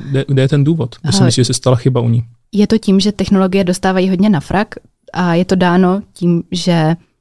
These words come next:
Speaker 2: ekonomika a trhy a, a firmy vykazují nějaké cykly.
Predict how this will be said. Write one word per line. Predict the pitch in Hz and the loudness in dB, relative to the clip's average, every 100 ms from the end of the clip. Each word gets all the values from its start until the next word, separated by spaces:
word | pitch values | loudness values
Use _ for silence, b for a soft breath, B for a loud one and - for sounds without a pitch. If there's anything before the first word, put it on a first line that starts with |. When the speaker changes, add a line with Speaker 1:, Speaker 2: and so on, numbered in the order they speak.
| _ | _
Speaker 2:
ekonomika | - 190 190 185 180 | -2 0 2 0 -2
a | 175 180 | -4 -4
trhy | - 175 170 165 - | 0 2 2 2 0
a, | 175 151 143 139 - - | -2 0 -2 -4 -10 -6
a | 165 | -6
firmy | 165 - 180 185 180 | -4 -2 2 2 0
vykazují | 175 - 180 180 | -2 -4 0 0
nějaké | 165 156 175 | 0 -2 -4
cykly. | - - 170 | -4 -4 -4